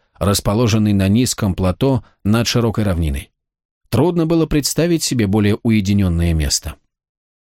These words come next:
Уотс съехал вниз – по изъеденному эрозией серпантину,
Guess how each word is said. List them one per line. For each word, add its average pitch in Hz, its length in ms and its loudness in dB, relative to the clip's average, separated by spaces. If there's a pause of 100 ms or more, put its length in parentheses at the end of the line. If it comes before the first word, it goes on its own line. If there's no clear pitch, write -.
(840)
Уотс 123 360 0
съехал 143 600 0
вниз – 123 520 0 (360)
по 131 180 2
изъеденному 117 720 0
эрозией 110 480 0
серпантину, 120 840 0